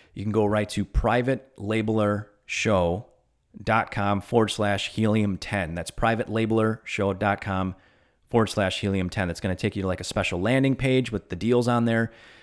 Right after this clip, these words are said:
and just get signed up. And like I said, you can get access to that Freedom Ticket training course by Kevin King. And again, I think that was, like, it's, like, nine hundred ninety-seven dollars or thousand dollars that he normally charges for that. So,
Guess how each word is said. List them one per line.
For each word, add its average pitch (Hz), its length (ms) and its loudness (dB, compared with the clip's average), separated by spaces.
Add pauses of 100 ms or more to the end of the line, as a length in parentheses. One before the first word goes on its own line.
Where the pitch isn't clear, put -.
(160)
and 98 80 -4
just 101 120 -6
get 120 140 2
signed 113 320 2
up. 110 140 2
And 95 100 -2
like 95 140 -4
I 95 60 -6
said, 95 260 -2
you 90 60 -6
can 95 100 -6
get 95 100 -2
access 98 380 -4
to - 120 -6
that 92 140 -4
Freedom 95 300 -2
Ticket - 420 -6 (320)
training 120 320 0
course 110 380 0
by 92 380 -4 (260)
Kevin 95 420 -2 (120)
King. 90 280 -4
And 78 60 -6
again, 101 180 -4
I 110 40 -2
think - 180 -4
that 202 80 0
was, 139 100 0
like, - 220 0 (220)
it's, - 100 -12
like, 104 100 -6
nine 113 240 2
hundred 120 160 0
ninety-seven 113 460 0
dollars 95 400 0
or 92 80 -4
thousand 98 340 -2
dollars 92 260 -2
that 87 100 -4
he 87 40 -4
normally 87 300 -4
charges 87 380 -2
for 87 120 -10
that. 71 300 -10
So, 87 300 -4